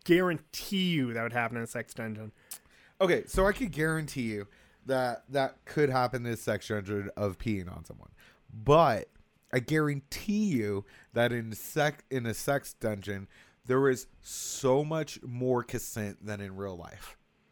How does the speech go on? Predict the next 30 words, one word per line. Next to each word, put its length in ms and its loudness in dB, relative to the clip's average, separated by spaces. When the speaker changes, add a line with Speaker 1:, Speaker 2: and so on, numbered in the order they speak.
Speaker 1:
Oh, 100 8
yeah, 220 4
there's 280 6
a 220 4
shitload 880 6
of, 140 -2
like, 300 -2
you 140 -6
know, 180 -2
i-, 140 -2
if, 260 -4
like, 220 2
as 180 6
I 100 4
said, 220 4
I, 160 4
I've 140 2
never 260 4
fucking 400 0
been, 580 2
but 100 2
I've 100 2
heard 200 2
stories. 960 2
I'm 80 -4
like, 220 -2
"Oh, 180 6
wow, 340 6
that, 200 0
that's," 500 -2